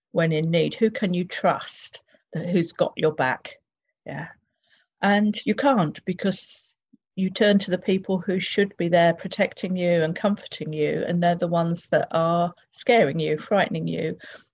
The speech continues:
No judgment of the parents. There's all sorts of reasons why that might happen, and I'm not making any judgments here. But the experience for the child is a profound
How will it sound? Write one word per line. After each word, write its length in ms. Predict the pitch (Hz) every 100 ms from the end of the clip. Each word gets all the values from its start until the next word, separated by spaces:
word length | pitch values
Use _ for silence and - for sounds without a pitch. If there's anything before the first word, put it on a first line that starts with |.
| _
No 160 | 220 240
judgment 400 | 233 214 214 165
of 80 | -
the 80 |
parents. 380 | 175 247 233 160
There's 160 | - -
all 180 | 233 202
sorts 320 | - 180 -
of 120 | 165
reasons 460 | 185 180 185 175 -
why 220 | 170 175
that 240 | 170 -
might 220 | 165 165 -
happen, 540 | 220 202 - 170 165
and 140 | 170 170
I'm 300 | 175 180 -
not 220 | 202 190
making 260 | 175 175 175
any 200 | 175 175
judgments 600 | 170 190 196 185 170 -
here. 400 | 175 156 151 165 - - - _
But 120 | 202
the 100 | 202
experience 500 | - - 233 214 -
for 140 | -
the 100 | 175
child 600 | 180 - 196 165 147 147 170
is 140 | -
a 40 |
profound 680 | 180 - 185 190 180 180 170